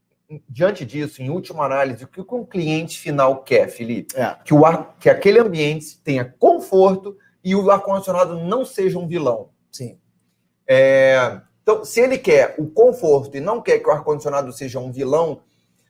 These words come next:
Speaker 1: o que que, esse é o, é o seu final. O final é o cliente confortável. Se for uma residência, se for, se ele for um especialista em residência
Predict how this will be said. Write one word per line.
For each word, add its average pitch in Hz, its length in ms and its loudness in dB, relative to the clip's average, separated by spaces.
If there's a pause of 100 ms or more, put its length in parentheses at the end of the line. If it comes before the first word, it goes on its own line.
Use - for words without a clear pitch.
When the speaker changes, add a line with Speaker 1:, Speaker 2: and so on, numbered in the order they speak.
(180)
Speaker 1:
o 180 220 0
que 247 180 -10
que, - 360 -8
esse 247 420 6
é 233 60 6
o, 220 160 6
é 214 80 4
o 233 80 8
seu 247 180 2
final. 185 560 -2
O 185 80 -6
final 208 480 -2
é 156 220 8
o 170 100 -10
cliente 165 580 -12
confortável. 180 720 -10 (160)
Se 208 160 -12
for 247 160 6
uma 247 120 2
residência, 160 920 -2
se 156 140 -16
for, - 220 -14 (160)
se - 100 -4
ele 220 120 2
for 226 140 0
um 220 40 0
especialista 208 960 0
em 185 100 -8
residência 185 840 -6